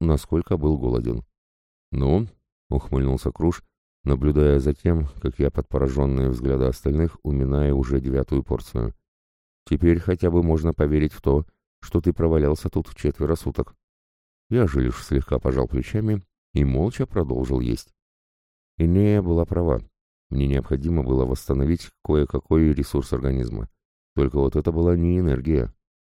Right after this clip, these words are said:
Куда же ушёл и уходит тот мышечный материал,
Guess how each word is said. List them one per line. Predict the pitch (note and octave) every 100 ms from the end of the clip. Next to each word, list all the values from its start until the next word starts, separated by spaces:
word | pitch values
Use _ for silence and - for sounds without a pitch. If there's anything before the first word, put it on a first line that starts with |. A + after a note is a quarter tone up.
| _ _ _ _
Куда | - D2+ C2+ G2
же | F#2+
ушёл | F#2+ E2+ - G2 F#2
и | D#2
уходит | D2 - F#2 D#2+ D2 -
тот | D#2+ -
мышечный | D#2 D#2+ - - D2+ C#2+
материал, | C#2+ - C#2 F#2 G2